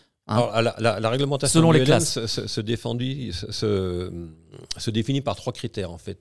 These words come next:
Speaker 2: Il y a, il y a la masse, euh, euh, maxi de l'U L M, il y a sa masse à vide et la puissance, ainsi qu'une notion de, de vitesse, euh, minimale de, de vol, euh, donc, euh, la vitesse de décrochage.
Speaker 1: De décrochage,
Speaker 2: Voilà.
Speaker 1: mhm.
Speaker 2: Tout simplement. Donc,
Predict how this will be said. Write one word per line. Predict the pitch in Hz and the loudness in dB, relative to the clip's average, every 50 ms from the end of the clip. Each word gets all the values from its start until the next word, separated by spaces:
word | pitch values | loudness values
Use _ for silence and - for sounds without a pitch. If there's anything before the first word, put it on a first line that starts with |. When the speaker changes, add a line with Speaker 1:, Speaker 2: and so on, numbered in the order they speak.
| _ | _
Speaker 2:
Il | - 98 | -12 -12
y | |
a, | 85 85 85 85 82 82 82 82 | -10 -10 -10 -10 -10 -10 -10 -10
il | 85 85 87 69 90 | -10 -10 -10 -10 -8
y | 92 101 | -6 -6
a | 92 | -4
la | 98 101 | -4 -4
masse, | 110 123 117 - - - - - | -4 -4 -6 -6 -8 -12 -12 -10
euh, | 95 92 90 87 87 85 85 85 85 85 90 - _ - - _ _ _ _ _ - - - - _ - - | -10 -8 -8 -8 -10 -10 -10 -10 -12 -12 -14 -18 _ -20 -20 _ _ _ _ _ -20 -20 -20 -20 _ -20 -18
euh, | - 92 92 85 87 | -14 -12 -12 -10 -8
maxi | 101 107 - - - 110 | -8 -8 -8 -8 -8 -4
de | 101 | -2
l'U | 98 95 | 2 2
L | 98 98 | 2 2
M, | 127 175 208 190 - - | 0 -2 -4 -8 -10 -12
il | - | -12
y | 101 | -10
a | 95 | -6
sa | - 123 | -4 -4
masse | 123 127 117 - | -2 -2 -4 -4
à | 110 | -4
vide | 92 104 127 151 226 196 139 - _ _ _ _ _ - | -4 -4 -4 -6 -6 -8 -12 -12 _ _ _ _ _ -8
et | 110 120 127 131 - - 113 | -4 -4 -4 -4 -6 -8 -8
la | 117 110 | -8 -8
puissance, | - - 120 - - 107 98 113 - - - - _ _ | -8 -8 -10 -8 -6 -6 -6 -6 -8 -8 -10 -12 _ _
ainsi | - 101 101 - - 127 123 - | -12 -10 -8 -8 -6 -8 -8 -8
qu'une | - 110 101 98 101 | -8 -6 -6 -6 -4
notion | 101 104 98 - - 117 117 120 | -6 -8 -8 -6 -6 -6 -6 -6
de, | 107 98 95 92 90 95 95 92 90 90 90 | -4 -4 -4 -2 -2 -4 -4 -4 -4 -6 -6
de | 87 95 | -6 -8
vitesse, | 92 95 117 110 - 117 113 110 - - - | -8 -8 -10 -12 -12 -12 -12 -12 -12 -10 -6
euh, | 92 90 90 92 87 87 85 87 90 90 90 | -6 -4 -4 -4 -8 -8 -8 -8 -10 -10 -10
minimale | 98 110 110 110 104 104 104 107 110 110 101 | -10 -10 -12 -10 -8 -8 -6 -6 -6 -8 -8
de, | 92 92 90 90 90 90 90 87 87 85 85 85 85 87 87 87 92 90 | -10 -10 -10 -10 -12 -12 -14 -14 -14 -14 -14 -14 -14 -14 -14 -14 -12 -10
de | 92 95 | -10 -10
vol, | 87 87 98 107 123 131 117 | -8 -6 -6 -6 -6 -6 -6
euh, | 92 85 90 92 85 80 76 - - | -8 -10 -12 -12 -14 -14 -16 -20 -20
donc, | _ _ _ _ | _ _ _ _
euh, | 78 71 71 73 71 _ _ 73 69 | -20 -20 _ _ _ _ _ _ _
la | 71 90 | _ _
vitesse | 95 _ - 92 | _ _ -12 -10
de | 90 95 | -8 -8
décrochage. | 87 90 - 90 85 - 123 | -8 -10 -12 -10 -8 -4 -4
Speaker 1:
De | 113 | -2
décrochage, | 120 127 - 113 - - 127 156 156 131 | -2 -2 -4 -2 0 2 2 2 0 -2
Speaker 2:
Voilà. | 110 107 - 113 104 | -4 -4 -4 -2 -2
Speaker 1:
mhm. | 113 170 - _ _ _ _ _ _ _ _ _ _ | -2 -4 -6 _ _ _ _ _ _ _ _ _ _
Speaker 2:
Tout | - - | -14 -8
simplement. | - 107 98 - 82 76 80 | -8 -6 -6 -6 -8 -8 -10
Donc, | 87 78 76 | -16 -20 -20